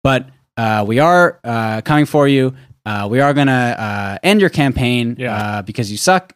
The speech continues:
Speaker 1: and you're worth millions of dollars and you shouldn't be running for office. And I will say this, if he tweets, "Hey, I'm not running for office anymore," and that gets more faves and retweets than my poo poo pee pee, uh, post, I'm fine with that. That's okay.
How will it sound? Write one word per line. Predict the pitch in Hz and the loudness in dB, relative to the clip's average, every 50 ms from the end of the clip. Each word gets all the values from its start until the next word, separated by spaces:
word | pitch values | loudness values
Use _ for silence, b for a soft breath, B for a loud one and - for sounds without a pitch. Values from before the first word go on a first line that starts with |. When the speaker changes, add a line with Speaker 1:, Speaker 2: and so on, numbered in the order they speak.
| _ _ - | _ _ -8
Speaker 1:
and | 110 113 113 | -8 -6 -4
you're | 113 113 | -2 -2
worth | 117 117 110 _ _ _ - | -2 -2 -4 _ _ _ -4
millions | 117 135 160 170 156 | 0 2 4 4 2
of | 135 117 | 2 2
dollars | 131 123 127 123 123 120 117 - | 2 2 2 2 0 -2 -4 -6
and | - 110 110 107 107 107 104 107 | -10 -10 -8 -6 -6 -8 -8 -8
you | 107 | -8
shouldn't | - - 135 127 | -6 -2 -2 -2
be | 117 | 0
running | 123 123 123 120 | 0 0 -2 -2
for | 107 - 113 110 | -4 -6 -6 0
office. | 123 135 139 131 - 135 127 - - - _ _ _ _ _ _ - - | 2 0 2 2 0 -2 -2 -2 -6 -8 _ _ _ _ _ _ -8 -4
And | 120 120 120 117 117 117 107 - - | -2 0 2 2 0 0 -2 -2 0
I | 147 160 | 2 4
will | 170 202 208 | 4 4 4
say | 180 - 196 180 | 4 4 2 4
this, | 170 185 175 165 - B B B B B - | 4 4 2 2 0 B B B B B -2
if | 151 147 - | -2 -2 0
he | - 165 165 160 147 139 | 2 2 4 4 4 2
tweets, | - - - 175 180 165 - - - - - 143 | 0 0 2 2 2 2 0 -2 -4 -2 0 2
"Hey, | 151 160 165 | 2 4 4
I'm | 151 147 | 4 4
not | 160 160 | 4 4
running | 151 151 151 | 4 2 0
for | 127 131 127 | 0 2 2
office | 131 143 139 131 127 - | 2 2 2 2 0 0
anymore," | 123 120 117 113 110 110 110 | 0 0 0 -2 -2 -2 -2
and | 110 117 | 0 0
that | 123 123 - | 0 0 0
gets | 135 - - | -2 -2 0
more | 123 123 131 127 | 2 2 4 2
faves | 127 131 - 127 123 127 139 131 127 - - - - - | 0 0 -2 -2 0 0 0 -2 -4 -8 -10 -12 -12 -8
and | 113 117 117 113 113 | -6 -4 -4 -2 -2
retweets | 123 127 - 131 135 135 131 | -2 -2 0 0 0 0 0
than | - 127 | -2 -2
my | 120 117 | 0 0
poo | 113 - - 131 | -2 0 -2 -2
poo | 127 131 127 | 0 0 -2
pee | - - 131 | 0 0 -2
pee, | 123 131 131 131 131 131 - - - - | 0 0 0 0 0 -2 -6 -14 -18 -12
uh, | - 117 117 117 | -8 -6 -6 -4
post, | 113 - 135 131 135 131 - - _ - | -2 0 0 0 0 -2 -6 -18 _ -10
I'm | - 127 | -10 -8
fine | 117 - 104 92 | -6 -6 -8 -8
with | 87 87 | -8 -12
that. | 85 - | -12 -10
That's | 98 117 - 107 | -10 -10 -10 -10
okay. | 98 - 82 - | -12 -12 -14 -16